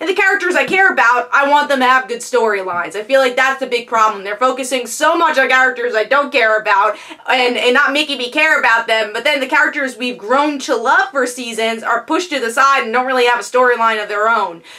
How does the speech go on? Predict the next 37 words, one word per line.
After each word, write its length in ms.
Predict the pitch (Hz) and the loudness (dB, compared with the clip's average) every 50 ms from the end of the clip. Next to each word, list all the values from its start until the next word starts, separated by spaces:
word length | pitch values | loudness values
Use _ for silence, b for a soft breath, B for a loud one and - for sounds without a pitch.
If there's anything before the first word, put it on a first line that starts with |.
| B B | B B
So 100 | - 262 | -2 0
that's 220 | 277 311 349 - | 0 2 0 -2
been 140 | - 349 320 | -2 -2 0
the 100 | 311 277 | 0 0
big 220 | 254 294 277 - - | 0 -2 -6 -2 0
problem 340 | 262 262 277 277 269 262 | 2 2 4 2 2 0
for 160 | 254 247 240 233 | 0 0 0 0
me 220 | 254 269 277 262 | 0 -2 -2 -2
for 120 | 247 240 | -2 -2
Arrow. 400 | - 226 220 226 220 220 214 214 | 0 2 2 2 2 2 2 2
But 140 | 208 214 220 | 0 0 0
let 140 | 262 294 320 | 0 0 0
me 80 | 330 311 | 0 0
know 100 | 311 311 | 0 0
in 100 | 294 269 | -2 0
the 40 | 311 | 0
comments 220 | 302 285 277 254 - | 0 0 0 -2 -6
below 300 | - 254 262 262 262 254 | -4 0 2 4 4 4
what 160 | 240 196 202 | 2 0 -2
you 240 | 202 226 302 392 381 | -4 -2 -2 -2 0
thought 260 | 370 320 285 277 269 | 2 2 2 2 2
of 60 | 247 | 2
this 180 | 247 226 226 240 | 0 -2 0 -2
episode. 640 | 220 208 - 220 220 - 214 208 208 214 214 220 | -2 -2 -2 -6 -6 -2 -2 0 2 2 0 0
Um, 640 | 247 - - 220 214 208 202 202 196 190 202 - _ _ _ _ _ _ _ _ _ _ _ _ _ _ | -2 0 2 2 2 2 2 0 -4 -10 -14 -18 _ _ _ _ _ _ _ _ _ _ _ _ _ _
where 220 | 202 214 269 277 | -2 2 2 2
do 80 | 269 269 | 2 0
you 80 | 262 - | -2 -4
think 160 | 262 262 - | -6 -6 -6
the 80 | 247 | -6
Prometheus 500 | - 226 214 240 262 262 254 262 247 247 | -6 -4 -4 -4 -4 -4 -2 -4 -4 -4
story 280 | - 247 240 240 233 226 | -2 0 2 2 2 0
is 100 | 220 - | 0 -2
gonna 160 | 240 220 214 | -2 -4 -4
go 360 | 196 - 233 262 294 285 226 | -4 -2 0 0 2 0 0
next 300 | - 202 185 180 - - | -2 -4 -6 -6 -4 -2
episode? 600 | 202 185 185 196 202 - 196 202 208 220 247 247 | -2 -2 -2 -2 -6 -4 -2 0 0 0 -2 -2